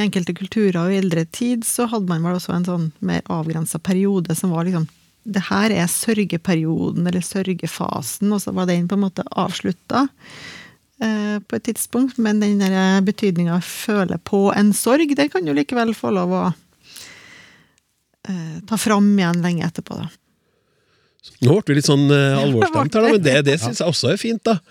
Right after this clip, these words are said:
Speaker 2: Jeg kjenner på en glede over at vi kan, kan klare å være sånn i språksnakk også. Vi hopper nå
Speaker 1: Mm.
Speaker 2: overalt her.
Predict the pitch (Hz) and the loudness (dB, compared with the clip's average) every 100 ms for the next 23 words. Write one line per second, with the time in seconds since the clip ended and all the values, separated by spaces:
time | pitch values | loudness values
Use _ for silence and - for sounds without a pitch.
0 | - 160 165 233 214 127 147 143 139 151 | -8 0 2 2 2 2 2 2 4 4
1 | 117 107 135 104 110 120 120 127 117 117 | 2 0 0 0 -2 -4 -4 -2 0 -2
2 | - - - _ - 127 120 107 127 113 | -6 -16 -20 _ -2 0 0 -2 -2 -2
3 | 113 110 110 110 107 120 113 110 - 113 | -2 0 0 0 0 0 0 -2 -4 -4
4 | - 98 101 156 156 120 147 - 101 214 | -4 -8 -2 0 2 0 0 -2 -2 0
5 | 190 190 240 - 170 120 143 - 202 | 0 -2 -6 0 2 2 0 0 -2